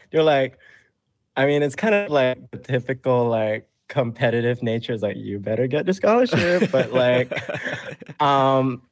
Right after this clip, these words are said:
Speaker 1: I was like, "You know what? I'm not gonna promise anything. I'm gonna do my best, and we'll
Speaker 2: Mm-hmm.
Speaker 1: see what happens." But I think, like, and I, thankfully, I, I did get the scholarship, so it all worked out. But, and that definitely helped with the financial,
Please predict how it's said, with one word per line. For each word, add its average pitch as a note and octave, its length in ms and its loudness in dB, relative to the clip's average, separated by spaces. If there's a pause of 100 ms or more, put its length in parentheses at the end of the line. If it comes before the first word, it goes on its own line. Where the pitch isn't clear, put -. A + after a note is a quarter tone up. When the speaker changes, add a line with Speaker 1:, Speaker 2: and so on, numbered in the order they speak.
(280)
Speaker 1:
I D#3 120 4
was F3 180 4
like, D3+ 540 2
"You D#3 100 -2
know D#3 160 4
what? A#3+ 300 2
I'm C3+ 80 -2
not E3+ 80 -2
gonna C#3+ 140 -2
promise D3 460 -2
anything. G3+ 360 -2
I'm C#3 80 -2
gonna A#2 120 -2
do G#2+ 220 -6
my B2 140 2
best, A2+ 440 0
and B2+ 100 -2
we'll A2+ 100 -2
Speaker 2:
Mm-hmm. G#2 160 -8
Speaker 1:
see B2 100 -2
what A#2+ 160 2
happens." D3+ 800 -2 (1040)
But C#3 180 2
I C#3 80 4
think, F#3+ 240 0
like, E3+ 400 2
and C3+ 140 2
I, B2 260 2 (140)
thankfully, C3 420 0
I, G#2 120 0 (340)
I A#2 60 -4
did A2+ 340 -4
get B2+ 120 0
the C#3+ 60 -2
scholarship, D#3+ 720 0 (400)
so - 160 0
it C3 80 4
all C3 180 2
worked C#3 240 -2
out. B2+ 440 0 (380)
But, A#2+ 440 2 (160)
and B2+ 280 -2
that B2+ 180 0
definitely C3+ 560 0
helped A#2 400 -2
with A#2 180 -4
the A2+ 100 -4
financial, G#2+ 1000 -2